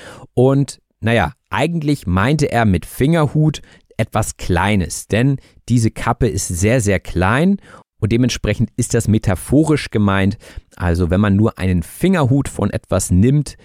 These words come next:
dann nimmt man nur wenig oder ein kleines Stück. Zum Beispiel könnte man anstatt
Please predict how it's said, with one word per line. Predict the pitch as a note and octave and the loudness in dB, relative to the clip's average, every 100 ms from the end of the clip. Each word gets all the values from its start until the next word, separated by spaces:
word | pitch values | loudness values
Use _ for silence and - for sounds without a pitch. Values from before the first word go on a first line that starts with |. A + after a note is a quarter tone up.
| - - | -18 -4
dann | F#2 F#2 | 0 2
nimmt | A#2 - | 0 -2
man | F2+ G2 | 0 4
nur | F#2 E2 E2 | 4 2 0
wenig | A2 B2 A2+ G#2+ - - | 2 4 2 0 -6 -6
oder | F2+ F2 | -2 -2
ein | - G2 | -2 -4
kleines | - - E2+ G2 | -2 -2 0 0
Stück. | - - - - _ _ _ _ _ - | 0 -4 -4 -10 _ _ _ _ _ -4
Zum | - | 0
Beispiel | D#3 D3 - B2+ | 0 0 -2 -2
könnte | A#2 C3+ | 0 0
man | A2 A2 | 0 0
anstatt | - F#2 - F#2+ G2+ | -2 -6 -4 -4 -4